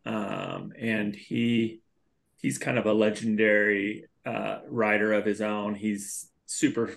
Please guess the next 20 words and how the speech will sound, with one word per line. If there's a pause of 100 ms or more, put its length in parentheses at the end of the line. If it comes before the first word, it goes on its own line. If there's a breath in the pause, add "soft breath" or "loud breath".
super
fast
guy
in
his
day.
And,
uh, (800)
I
was
actually
thinking
just
today,
when
we
started
mountain
bike
racing,